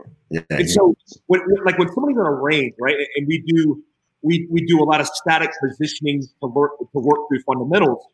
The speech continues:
Speaker 2: But what I tell people is when, when you're bundled in stress because your, your central nervous system is just losing it, you start
Speaker 1: Right.
Speaker 2: shaking, you can't breathe, you suppress your
Speaker 1: <clears throat>
Speaker 2: breath,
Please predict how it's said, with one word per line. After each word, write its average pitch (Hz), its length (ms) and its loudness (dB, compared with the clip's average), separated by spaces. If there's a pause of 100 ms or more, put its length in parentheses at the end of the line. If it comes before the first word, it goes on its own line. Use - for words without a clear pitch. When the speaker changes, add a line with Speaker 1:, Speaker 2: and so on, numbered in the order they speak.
(360)
Speaker 2:
But 170 160 6
what 180 140 6
I 175 60 4
tell 226 340 2
people 151 320 4
is 147 240 6 (560)
when, 165 320 2
when 165 180 6
you're 165 260 4
bundled 180 600 4
in 131 120 -2
stress - 420 -2 (200)
because 135 360 0 (400)
your, 143 260 4
your 139 200 4 (260)
central 185 360 0
nervous 151 360 0
system 143 320 0
is 123 100 -6
just 127 240 -6
losing 165 420 4
it, 110 120 -4 (440)
you 175 80 0
start - 280 2
Speaker 1:
Right. - 100 -8
Speaker 2:
shaking, - 520 -2 (100)
you 151 80 -4
can't - 400 0
breathe, 175 360 4
you 135 80 -2
suppress 170 460 -2
your - 180 0
Speaker 1:
<clears throat> - 20 -10
Speaker 2:
breath, 190 120 6